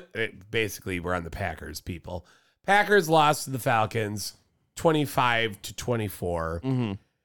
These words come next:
Speaker 1: And this game was gifted to the Falcons.
Speaker 2: Correct. A hundred percent. A hundred percent it
Speaker 1: In
Speaker 2: was.
Speaker 1: more ways than one, though.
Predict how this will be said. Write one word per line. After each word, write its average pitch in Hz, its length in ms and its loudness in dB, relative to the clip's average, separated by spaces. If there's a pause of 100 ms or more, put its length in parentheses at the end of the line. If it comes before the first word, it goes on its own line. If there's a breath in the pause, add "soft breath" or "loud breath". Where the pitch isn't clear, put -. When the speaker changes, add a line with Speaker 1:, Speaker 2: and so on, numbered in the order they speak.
(180)
Speaker 1:
And 139 180 2
this 165 160 2
game 185 300 6
was 147 180 6
gifted 104 920 2 (300)
to 120 240 0
the 104 140 -4
Falcons. 90 500 -4
Speaker 2:
Correct. 170 540 8
A 147 80 2
hundred 165 260 4
percent. 135 540 2
A - 20 -20
hundred 175 220 2
percent 175 340 2
it 233 60 8
Speaker 1:
In 233 80 10
Speaker 2:
was. 220 160 10
Speaker 1:
more 240 340 12
ways 220 380 8
than 180 220 8
one, 185 260 8
though. 87 320 -2